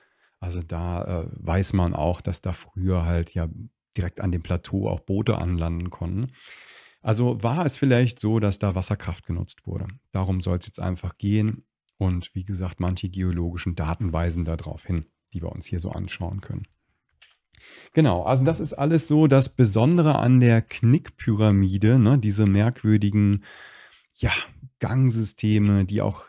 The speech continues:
nicht so sind wie bei anderen Pyramiden, diese merkwürdigen Blockiersteinsysteme, die da sind. Und dann eben auch die Tatsache, dass es da diese Nebenpyramide gibt, die wir uns angeschaut haben. Also auch das interessant.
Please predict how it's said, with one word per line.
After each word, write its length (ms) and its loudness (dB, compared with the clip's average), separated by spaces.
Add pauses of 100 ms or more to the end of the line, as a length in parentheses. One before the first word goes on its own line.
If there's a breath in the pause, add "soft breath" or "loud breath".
(140)
nicht 300 0
so 140 2
sind 200 2
wie 80 2
bei 120 -2
anderen 340 2
Pyramiden, 600 -2
diese 180 0
merkwürdigen 880 0 (160)
Blockiersteinsysteme, 2000 0
die 220 -6
da 300 0
sind. 320 -2 (540 loud breath)
Und 220 0
dann 220 4
eben 280 2
auch 200 2
die 120 0
Tatsache, 480 0
dass 220 -4
es 140 -10
da 220 -2
diese 380 -2
Nebenpyramide 1120 2
gibt, 460 -14
die 100 -8
wir 100 -6
uns 180 -10
angeschaut 680 -6
haben. 340 -6 (920)
Also 220 -4
auch 120 -10
das 260 -6
interessant. 720 -8